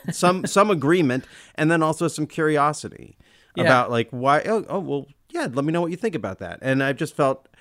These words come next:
Speaker 1: I felt very heard around that in this podcast in a way that I
Speaker 2: Good.
Speaker 1: haven't in a lot of w-, w-, other ways. And that is not something that I expected from doing
Speaker 2: Hmm.
Speaker 1: this.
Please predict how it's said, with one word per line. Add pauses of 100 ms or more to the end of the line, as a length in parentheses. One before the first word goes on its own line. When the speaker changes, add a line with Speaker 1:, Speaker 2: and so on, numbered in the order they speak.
(160)
Speaker 1:
I
felt
very
heard
around
that
in
this
podcast (340)
in
a
way
that
I
Speaker 2:
Good.
Speaker 1:
haven't
in
a
lot
of
w-,
w-,
other
ways.
And (320)
that
is
not
something
that
I
expected (280)
from
doing
Speaker 2:
Hmm.
Speaker 1:
this.